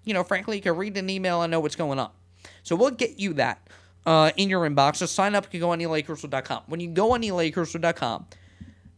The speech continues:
click on the Neil A Caruso Show. And we, there's a drop-down menu, actually, and there is a live button there. And we will be broadcasting live on Sunday afternoon at twelve noon, our third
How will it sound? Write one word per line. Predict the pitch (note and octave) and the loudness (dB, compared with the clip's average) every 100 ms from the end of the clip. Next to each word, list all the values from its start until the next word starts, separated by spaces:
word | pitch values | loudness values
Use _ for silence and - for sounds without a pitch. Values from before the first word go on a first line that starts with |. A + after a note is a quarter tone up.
| _ | _
click | G3+ G#3 | 0 2
on | G#3 | 2
the | G#3 | 2
Neil | F#3+ G3 | 0 2
A | F#3+ | 2
Caruso | F#3+ F#3 F3 | 2 -4 -4
Show. | F#3+ - E3+ - - _ _ | -6 0 0 0 -10 _ _
And | D3 C#3+ | -4 -4
we, | D3+ E3 | -2 -2
there's | D#3 D#3+ | 2 2
a | E3+ | 4
drop-down | F#3 E3 D3 A#2+ | 4 4 2 -2
menu, | A2+ A#2 | -2 -2
actually, | A2+ A#2+ D#3 G3 G3 | -2 -2 -8 -6 -4
and | D#3 | -4
there | D3+ D#3 | -2 -4
is | C#3+ | -2
a | D3+ | -2
live | C#3+ E3 D#3+ - | 4 6 4 2
button | - A#2+ A2 | 0 0 -2
there. | G#2 - _ _ _ _ _ _ _ _ _ _ _ _ _ - | -12 -16 _ _ _ _ _ _ _ _ _ _ _ _ _ -10
And | - D3+ | -2 2
we | D#3+ | 4
will | F3 | 4
be | F3 E3+ | 4 4
broadcasting | D#3 D#3+ D#3+ C#3+ F3+ | 6 6 6 0 -2
live | F#3 F3+ F#3 C3 C#3+ G3 | 0 4 6 6 4 2
on | F#3+ C#3+ | 0 -2
Sunday | - - F#3+ F3+ F3+ | -4 0 2 4 2
afternoon | E3+ D#3+ D3+ D#3 | 0 -2 -2 -2
at | D3+ | -2
twelve | - D3 D#3+ | 0 0 0
noon, | F3+ B2 | -4 -2
our | B2+ B2+ | -4 -4
third | B2 - A3+ G#3 F#3+ F#3+ F#3+ | -6 -2 4 6 6 4 -2